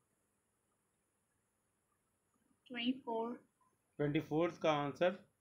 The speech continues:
Speaker 2: ट्वेंटी फ़ोर का answer तो हो गया,
Speaker 1: Disinvest-
Speaker 2: ट्वेंटी फ़ोर तो मैं, अ, disinvestment तो answer है ही है बेटा।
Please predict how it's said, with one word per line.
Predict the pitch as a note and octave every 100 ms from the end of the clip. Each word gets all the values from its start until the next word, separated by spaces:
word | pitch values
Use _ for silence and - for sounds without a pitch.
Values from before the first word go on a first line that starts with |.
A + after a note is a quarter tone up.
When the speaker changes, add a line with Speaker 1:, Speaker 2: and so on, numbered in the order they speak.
| _ _ _ _ _ _ _ _ _
Speaker 2:
ट्वेंटी | D3 D3+
फ़ोर | D3+ F3 F3
का | E3
answer | D#3+ F3
तो | - F#3
हो | E3 E3+
गया, | -
Speaker 1:
Disinvest- | - - -
Speaker 2:
ट्वेंटी | C#3+ D3+
फ़ोर | D#3+ F3 - _
तो | D#3+
मैं, | E3
अ, | - - C#3+ C#3 C3
disinvestment | C#3+ D3 D3+ D#3 F#3 F#3+ F#3
तो |
answer | E3 D#3+ E3
है | F#3
ही | G3+
है |
बेटा। | B2+ G#2 G#2 -